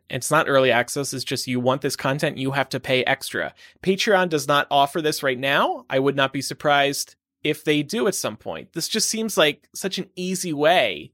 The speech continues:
to make more money. And I pledge here and now,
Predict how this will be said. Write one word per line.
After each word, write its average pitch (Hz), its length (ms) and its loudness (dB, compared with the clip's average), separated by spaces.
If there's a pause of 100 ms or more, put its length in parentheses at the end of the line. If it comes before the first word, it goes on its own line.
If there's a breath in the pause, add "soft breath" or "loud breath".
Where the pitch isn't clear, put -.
to 156 100 -8
make 151 300 -4
more 139 180 -2
money. 123 440 -4 (300 soft breath)
And 165 160 0
I 233 180 4
pledge 226 480 0
here 247 260 0
and 220 120 -2
now, 233 400 -2